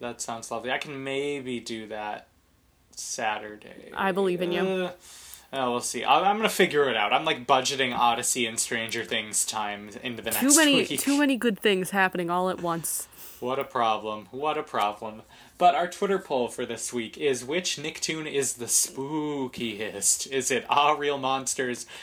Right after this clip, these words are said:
Speaker 1: Ren and Stimpy, or Invader Zim? All pretty terrifying, all for different reasons.
Speaker 2: Absolutely. And I think, uh,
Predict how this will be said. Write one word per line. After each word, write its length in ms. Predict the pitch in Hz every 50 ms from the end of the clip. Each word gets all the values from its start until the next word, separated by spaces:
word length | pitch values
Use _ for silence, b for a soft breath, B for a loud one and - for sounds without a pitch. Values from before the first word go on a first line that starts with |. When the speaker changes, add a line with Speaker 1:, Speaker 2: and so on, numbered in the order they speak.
| B B -
Speaker 1:
Ren 220 | 147 170 170 160
and 140 | 156 151 143
Stimpy, 520 | - - - 151 139 131 123 135 131 131
or 140 | 139 139 143
Invader 400 | 143 135 131 139 139 127 127 123
Zim? 320 | 120 - 120 120 117 120
All 360 | 123 - - 175 170 156 147 147
pretty 320 | - - 143 131 123 120
terrifying, 680 | - - 127 123 120 120 120 - 123 117 113 113 113 117
all 240 | - 131 123 120
for 180 | 117 - - 120
different 400 | 107 117 110 - - 113 110 107
reasons. 560 | 107 107 107 101 - 107 101 101 101 - - 190
Speaker 2:
Absolutely. 680 | 185 185 180 - - 190 190 196 196 - 196 190 190
And 220 | 196 196 - 185 185
I 120 | 185 180
think, 280 | 180 202 190 185 185 196
uh, 260 | 185 185 185 185